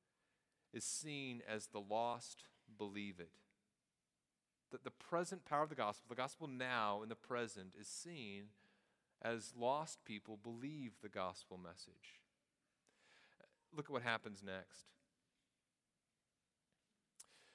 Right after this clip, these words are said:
The messengers from the king leave and they go out and they, they try, the, the men pursue after the spies, it says in verse seven. Then we, when we come to verse eight,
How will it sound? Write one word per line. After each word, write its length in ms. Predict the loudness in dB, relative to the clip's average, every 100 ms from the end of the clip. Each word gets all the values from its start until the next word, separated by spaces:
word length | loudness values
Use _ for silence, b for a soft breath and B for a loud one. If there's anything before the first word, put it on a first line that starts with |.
| b b b _ _ _
The 80 | 10
messengers 800 | 10 10 4 2 6 6 4 0
from 160 | -4
the 60 | -6
king 440 | 0 2 2 2
leave 340 | 8 10 10 6
and 160 | 0
they 80 | -2
go 220 | 4 10
out 220 | 12 12 10
and 60 |
they, 100 | 4
they 120 | 0
try, 640 | -2 6 8 10 10 6 2 -6 -16
the, 200 | -8 0
the 60 |
men 160 | 2 2
pursue 680 | -2 -4 -4 2 4 4 6
after 680 | 8 8 4 -2 0 0 -2 -6 -4
the 380 | -2 -2 -4 -8 -16 _ _ _ _
spies, 680 | -14 0 6 10 10 10 6
it 100 | -2
says 340 | -2 0 0 -2
in 60 |
verse 200 | -4 -2
seven. 180 | -2 0
Then 100 | 0
we, 60 | -2
when 120 | -4 -4
we 60 |
come 180 | -4 -6
to 60 | -2
verse 240 | -2 2 4
eight, 220 | 4